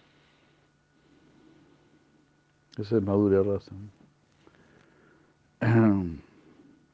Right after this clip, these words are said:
Por obtener la misericordia de Sri Gurudeva <clears throat> y recordar el sentimiento que surge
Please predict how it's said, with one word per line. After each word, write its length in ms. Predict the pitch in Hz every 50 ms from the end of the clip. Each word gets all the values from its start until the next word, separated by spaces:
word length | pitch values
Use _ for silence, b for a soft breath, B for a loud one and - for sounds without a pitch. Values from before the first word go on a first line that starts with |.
| _ _ _ _ _ _ _ _ b b b b b _ _
Por 140 | - 110 107
obtener 320 | 104 92 - 104 104 110 113
la 80 | 113
misericordia 720 | 110 107 98 - - 110 107 98 - 120 117 117 113 113
de 80 | 104 95
Sri 200 | - - 120 120
Gurudeva 720 | 110 110 110 104 104 101 110 113 113 110 110 107 104 90 -
<clears throat> 40 | _
y 460 | - 151 143 143 120 101 - - -
recordar 480 | 98 92 104 90 101 98 95 104 110 107
el 80 | 104 98
sentimiento 720 | - 107 92 - - 101 95 104 104 98 - - 98 -
que 100 | 95 90
surge 640 | - - - 110 104 107 101 - 107 104 98 98